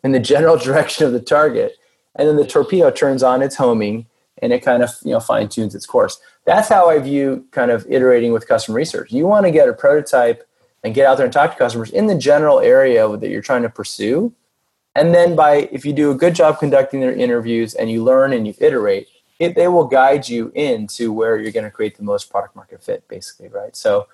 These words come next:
so don't obsess too much about premature optimization before you get in front of customers. That's,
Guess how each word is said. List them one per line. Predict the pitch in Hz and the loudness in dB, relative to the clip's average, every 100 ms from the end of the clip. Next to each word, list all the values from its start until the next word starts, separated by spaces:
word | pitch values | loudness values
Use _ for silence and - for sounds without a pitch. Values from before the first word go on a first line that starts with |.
| _ _ | _ _
so | - 117 | -12 -2
don't | 127 135 | 2 2
obsess | 131 - 123 - | 0 0 -2 -2
too | - 127 | -8 -4
much | 113 107 113 | -4 -4 -4
about | 104 101 | -4 -4
premature | - 123 113 - | -2 -2 0 0
optimization | 110 - 98 101 110 - | 0 0 -8 -6 -6 -6
before | 101 - 107 | -10 -6 -6
you | 101 | -6
get | 101 95 | -6 -6
in | |
front | 95 92 | -6 -10
of | - | -8
customers. | 95 101 90 - | -8 -8 -12 -10
That's, | 95 - - | -10 -10 -20